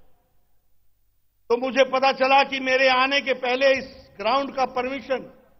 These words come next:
रोक दिया गया था, cancel कर दिया गया था।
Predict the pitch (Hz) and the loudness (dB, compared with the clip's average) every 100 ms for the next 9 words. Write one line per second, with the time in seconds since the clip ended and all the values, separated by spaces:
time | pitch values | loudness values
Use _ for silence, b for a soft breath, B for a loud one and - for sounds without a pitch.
0 | _ _ _ _ _ _ _ _ _ _ | _ _ _ _ _ _ _ _ _ _
1 | - 285 381 320 277 294 262 240 226 220 | -4 2 4 2 0 2 2 2 2 0
2 | 214 262 311 311 339 320 269 214 180 156 | -2 2 2 0 -4 -4 -4 -6 -6 -10
3 | 147 - | -10 -18